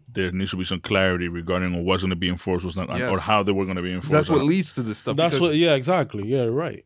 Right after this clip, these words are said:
Speaker 2: 'cause, I don't know. Does Max still make the same move? Probably.
Speaker 1: <laughs>
Speaker 2: But at
Speaker 3: Yeah,
Speaker 2: least we
Speaker 3: he
Speaker 2: know.
Speaker 3: definitely
Speaker 2: Yeah.
Speaker 3: does.
Speaker 2: You know what's crazy is lap one, turn four. I was watching that, the replay. They have an overhead shot of when Hamilton went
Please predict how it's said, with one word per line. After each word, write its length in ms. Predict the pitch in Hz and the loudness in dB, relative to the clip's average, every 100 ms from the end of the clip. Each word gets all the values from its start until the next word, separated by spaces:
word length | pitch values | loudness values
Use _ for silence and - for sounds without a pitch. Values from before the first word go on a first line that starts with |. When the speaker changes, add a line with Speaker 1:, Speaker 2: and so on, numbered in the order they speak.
| - | 2
Speaker 2:
'cause, 300 | 143 131 - _ _ - - - - 240 - | 2 2 -2 _ _ -6 -6 -6 -12 -12 -12
I 80 | 110 | -10
don't 100 | 95 | -10
know. 120 | - 98 - _ _ _ _ | -12 -18 -20 _ _ _ _
Does 200 | - 127 123 | -2 0 4
Max 180 | 135 - | 2 4
still 140 | 143 | 2
make 220 | 135 135 | 4 2
the 60 | 127 | -2
same 280 | - 139 131 | 0 2 4
move? 320 | 139 131 143 - | 4 2 -2 -10
Probably. 540 | 123 98 98 110 147 - - - - | -8 -6 -6 -8 -8 -14 -20 -18 -14
Speaker 1:
<laughs> 80 | - - - _ _ _ - | -12 -12 -16 _ _ _ -6
Speaker 2:
But 320 | 131 120 - _ 71 - _ | 0 0 0 _ -20 -20 _
at 80 | 123 | 2
Speaker 3:
Yeah, 80 | 131 | 4
Speaker 2:
least 160 | 135 127 | 4 4
we 80 | |
Speaker 3:
he 40 | 127 | 4
Speaker 2:
know. 120 | 147 | 6
Speaker 3:
definitely 500 | 170 156 156 139 131 | 4 2 4 4 4
Speaker 2:
Yeah. 100 | 135 | 4
Speaker 3:
does. 480 | 127 113 104 - - | 4 4 2 -6 -4
Speaker 2:
You 80 | 190 | 0
know 60 | 285 | 2
what's 120 | 240 | 2
crazy 320 | 190 185 147 | 4 4 4
is 120 | 127 | 4
lap 200 | 160 247 | 4 2
one, 200 | 190 185 | 4 2
turn 240 | - 160 147 | 2 2 2
four. 320 | 104 92 - _ _ _ _ _ - | -2 -6 -8 _ _ _ _ _ -4
I 120 | 120 | 0
was 120 | 131 | 2
watching 360 | 143 156 151 151 | 4 2 2 -2
that, 240 | 143 - | -2 -2
the 100 | 123 | -2
replay. 540 | 117 131 139 123 101 - | 0 0 -2 -4 -6 -2
They 80 | |
have 160 | 127 139 | 0 2
an 80 | 120 - | 2 2
overhead 460 | 156 160 151 151 | 4 4 2 0
shot 340 | 147 - 117 - | -2 0 0 0
of 140 | 120 104 | -2 -2
when 200 | 110 104 | -2 -2
Hamilton 560 | - 123 127 127 113 | -4 -2 0 0 -2
went 160 | 107 104 | -2 0